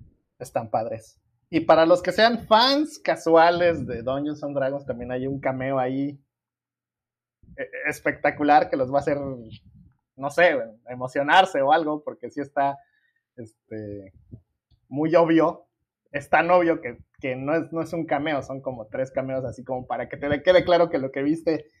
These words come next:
es lo que viste. <laughs>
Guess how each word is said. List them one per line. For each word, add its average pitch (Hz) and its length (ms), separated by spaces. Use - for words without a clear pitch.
es 147 200
lo 156 160
que 131 120
viste. 170 460
<laughs> - 440